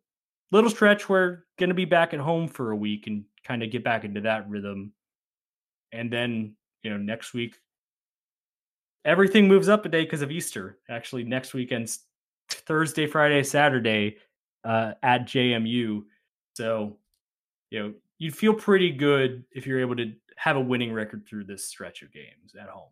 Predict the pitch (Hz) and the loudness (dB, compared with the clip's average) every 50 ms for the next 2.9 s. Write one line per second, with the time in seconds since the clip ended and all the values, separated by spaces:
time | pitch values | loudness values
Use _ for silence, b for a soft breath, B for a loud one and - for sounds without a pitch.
0 | _ 110 113 113 110 110 113 120 127 135 135 139 139 - - 139 131 131 127 127 | _ -20 -16 -12 -10 -8 -6 -2 0 0 0 -2 -2 -6 -4 -2 0 0 0 -2
1 | 131 131 127 135 135 143 147 147 147 147 143 - _ _ _ _ _ _ _ _ | -4 -6 -4 -2 0 2 2 2 2 0 -2 -6 _ _ _ _ _ _ _ _
2 | _ - - 160 156 156 151 - - 143 143 147 151 160 160 160 160 | _ -6 -2 0 0 -2 -2 -4 -6 -2 0 0 0 0 -2 -4 -6